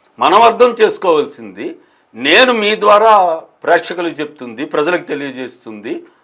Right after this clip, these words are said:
ప్రోగ్రెసివ్ సెక్షన్స్కి చెప్తుంది, ఈరోజు కేంద్రంలో అధికారంలో ఉన్న పార్టీ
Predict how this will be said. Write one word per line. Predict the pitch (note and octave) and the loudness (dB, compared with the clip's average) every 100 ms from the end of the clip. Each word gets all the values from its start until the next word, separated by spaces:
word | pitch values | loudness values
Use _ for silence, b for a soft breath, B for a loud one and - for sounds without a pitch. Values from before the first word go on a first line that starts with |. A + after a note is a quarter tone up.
| b - | b -2
ప్రోగ్రెసివ్ | D#3 A3 A3+ A#3 | 2 4 4 0
సెక్షన్స్కి | - F#3 - E3 E3 C3+ | -2 -4 -6 -10 -10 -12
చెప్తుంది, | C#3 - A#2+ G#2 A2 A3+ - b b b A#2 | -14 -14 -16 -14 -12 -12 -14 b b b -8
ఈరోజు | F#3+ A3+ A3 A#3+ A#3+ A3 | -4 0 6 6 6 0
కేంద్రంలో | - F3 F#3+ G3+ F#3+ F#3+ F#3+ | -2 0 0 -2 -2 -2 -2
అధికారంలో | F3+ D#3 E3+ E3+ E3+ E3 E3 | -2 -2 -2 0 0 0 0
ఉన్న | D#3 D3 D3 | 0 -4 -8
పార్టీ | C#3+ C3 - - E2+ G2+ | -2 -2 -2 -12 -20 -20